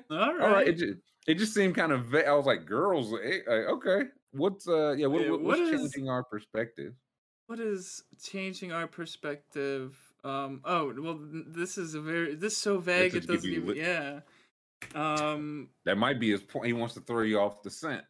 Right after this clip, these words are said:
Speaker 1: Yeah, yeah. Oh, yeah. What if he just says, like, he says he's gonna,
Speaker 2: <laughs>
Speaker 1: eh, he's, th-, he's literally taking the money and spending it on changing people's perspectives.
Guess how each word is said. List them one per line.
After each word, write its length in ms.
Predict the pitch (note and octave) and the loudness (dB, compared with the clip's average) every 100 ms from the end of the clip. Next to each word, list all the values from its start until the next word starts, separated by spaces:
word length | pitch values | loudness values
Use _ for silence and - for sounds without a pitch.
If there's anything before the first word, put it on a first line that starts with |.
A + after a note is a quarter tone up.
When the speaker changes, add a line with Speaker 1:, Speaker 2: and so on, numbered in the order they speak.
| _ C#3+ | _ -10
Speaker 1:
Yeah, 300 | D#3 G3+ G3 | -4 2 2
yeah. 240 | D#3+ G3+ G3+ | 4 2 2
Oh, 160 | F#3+ A3 | 2 4
yeah. 260 | G3 G3 A3+ | 4 2 0
What 180 | F3 | 0
if 120 | A3 - | -2 -4
he 100 | A3+ | -6
just 240 | G#3+ G#3 | -6 -4
says, 280 | F#3+ F3+ - | -4 -4 -4
like, 320 | F3+ E3 C#3+ | -4 -4 -8
he 160 | - E3+ | -10 -12
says 260 | - E3 | -8 -10
he's 160 | E3+ E3+ | -8 -6
gonna, 640 | F3 D#3+ D#3 C#3+ C#3+ C3 - | -4 -4 -4 -4 -6 -10 -12
Speaker 2:
<laughs> 80 | G#2 | -12
Speaker 1:
eh, 80 | E3+ F3 - E3+ | -14 -14 -20 -10
he's, 260 | F3+ E3 E3 | -10 -10 -12
th-, 280 | D#3+ F3+ E3+ | -8 -8 -8
he's 220 | - G3 E3+ | -8 -8 -6
literally 640 | E3+ A#3+ B3 A3+ G#3 F#3 - - _ | -4 -2 -2 -4 -6 -8 -14 -20 _
taking 540 | - G#3+ A#3 A#3+ G#3+ | 4 6 6 0 -2
the 100 | G3 | -2
money 520 | F3 F#3 F#3+ F3+ E3+ D#3 | 0 0 2 0 -4 -6
and 180 | D#3+ D#3+ | -6 -6
spending 480 | - F#3 F#3 F#3 | -2 -2 0 0
it 100 | F#3 | -2
on 160 | E3 D3 | -2 -6
changing 480 | - E3+ E3+ E3+ E3 | -8 -6 -6 -6 -8
people's 380 | F3 D#3+ E3 D#3 | -8 -6 -6 -6
perspectives. 1000 | D3+ C3+ - E3+ - A#2 F2+ C#2+ _ | -6 -8 -6 -8 -6 -10 -10 -16 _